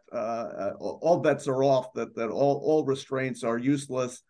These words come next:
Um, and, and when people are subjected to, to attacks of this character, uh, it only deepens, uh, the crisis. And of course, similarly, uh, the Israelis are, are making an enormous mistake,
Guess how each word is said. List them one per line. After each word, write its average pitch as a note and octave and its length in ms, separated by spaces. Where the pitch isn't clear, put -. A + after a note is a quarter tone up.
Um, A#2+ 520
and, B2 440
and A#2+ 200
when A#2+ 140
people C3+ 400
are A#2+ 180
subjected C3 720
to, A#2+ 520
to A#2+ 260
attacks C3+ 420
of A#2 160
this A2+ 160
character, D#3+ 800
uh, B2 240
it C3+ 180
only C3 340
deepens, B2 760
uh, - 220
the C3 100
crisis. E3 520
And C#3 100
of C#3 80
course, D3 200
similarly, D3+ 800
uh, C3 240
the C3+ 160
Israelis D3 640
are, C3+ 340
are C#3 140
making D3+ 380
an D3 80
enormous D#3 680
mistake, A2 480